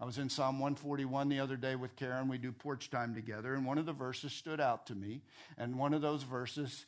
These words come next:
sounded like this: "May my prayer be established as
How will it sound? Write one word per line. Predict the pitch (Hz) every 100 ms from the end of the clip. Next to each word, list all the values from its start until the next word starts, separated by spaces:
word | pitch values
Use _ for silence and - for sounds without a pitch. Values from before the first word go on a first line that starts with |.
| -
sounded | - - 127 127 127 127
like | 131 127 -
this: | 123 107 - - _ _ _ _ - - _ _
"May | 120 135 151
my | 151 151 151
prayer | - - 202 196 123 120 156 - _ _ _ _ - 107
be | 143
established | 127 - - - 180 175 127 117 123 - - - -
as | 135 -